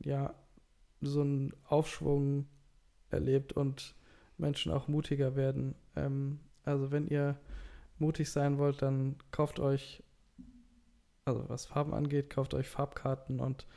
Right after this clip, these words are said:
probiert euch da mal so ein bisschen aus, weil ich kann das aus meiner Erfahrung berichten. Ich hätte gar keinen Bock auf Farben und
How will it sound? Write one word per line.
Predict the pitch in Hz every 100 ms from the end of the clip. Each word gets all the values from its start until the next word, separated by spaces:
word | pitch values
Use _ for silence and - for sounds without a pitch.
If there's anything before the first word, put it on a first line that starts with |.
| - - -
probiert | - 139 135
euch | 139 -
da | 131
mal | 131
so | 131
ein |
bisschen | 135 - -
aus, | 131 -
weil | 127
ich | 139
kann | -
das | 143 131
aus | 127
meiner | 143 156
Erfahrung | 151 - 139 135
berichten. | 139 135 - 123
Ich | - - - - - - -
hätte | - 139 131 131 165 - - - - _ _ _ _ -
gar | 151
keinen | - 160
Bock | 156 165
auf | 151
Farben | - 147 147 151 151 - - _ _ _ -
und | 139 135 -